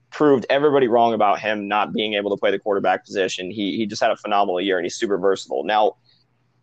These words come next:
moving forward, there, there are questions about durability because of,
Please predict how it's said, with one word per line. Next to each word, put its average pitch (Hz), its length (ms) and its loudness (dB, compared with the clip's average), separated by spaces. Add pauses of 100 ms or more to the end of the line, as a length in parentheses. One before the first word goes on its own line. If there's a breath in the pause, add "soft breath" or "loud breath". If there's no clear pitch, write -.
(180)
moving 147 340 2
forward, 147 360 4
there, 131 240 4
there 120 160 4
are 117 120 2
questions 120 400 -2
about 113 220 0
durability 107 520 0
because 107 400 -2
of, 104 260 0